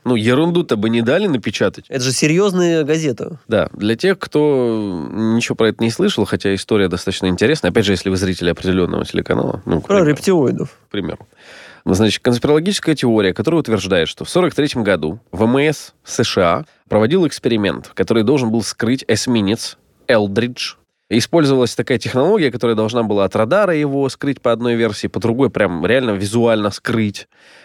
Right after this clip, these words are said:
Speaker 1: И в разных как бы историях этой легенды то ли этот эсминец, он переместился во времени, вернулся на десять секунд назад,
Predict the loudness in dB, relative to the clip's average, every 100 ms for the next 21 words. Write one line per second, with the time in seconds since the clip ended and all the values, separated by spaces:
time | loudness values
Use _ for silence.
0 | -2 2 4 4 4 2 -2 -2 2 2
1 | 0 -4 -4 -2 -2 -2 0 0 -2 -6
2 | _ -4 -4 0 2 2 2 -2 -2 -2
3 | -2 0 0 -2 -6 -10 -12 _ -20 _
4 | 2 4 4 4 2 0 0 -2 -4 -18
5 | -6 -4 -2 0 0 0 -2 0 0 0
6 | -2 0 0 0 0 0 0 -2 -4 -6
7 | -8 -10 -16 -20 -10 0 2 4 2 0
8 | 0 0 -2 -2 -2 0 0 -2 -6